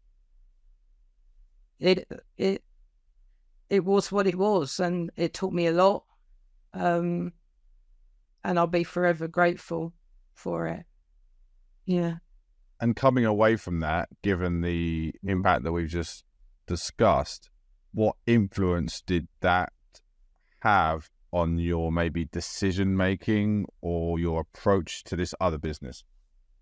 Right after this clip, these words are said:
Speaker 2: Did it cloud it in any way? 'Cause you've talked about it being, you know, the, as we've just said, about the grief. And obviously, when I think about people making decisions when they're grieving,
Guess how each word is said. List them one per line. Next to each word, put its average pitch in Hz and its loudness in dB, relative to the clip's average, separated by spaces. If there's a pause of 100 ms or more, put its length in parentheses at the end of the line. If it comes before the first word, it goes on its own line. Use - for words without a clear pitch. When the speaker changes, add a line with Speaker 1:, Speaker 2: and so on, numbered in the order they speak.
(120)
Speaker 2:
Did 107 0
it 104 -2
cloud 98 2
it 85 -2
in 101 -4
any 101 -2
way? 98 0
'Cause 90 -12
you've 98 -4
talked 123 -2
about 95 0
it 76 -8 (460)
being, 87 -4
you 92 -4
know, 80 0
the, 87 -4
as 85 0
we've 80 -4
just - -6
said, 98 4
about 82 -2 (160)
the 85 -4
grief. 90 -2 (680)
And 104 2
obviously, 95 0
when 104 0
I 107 2
think 107 -2
about 92 2
people 104 -2
making 92 -2
decisions 90 -2
when 87 0
they're 82 -2
grieving, 87 0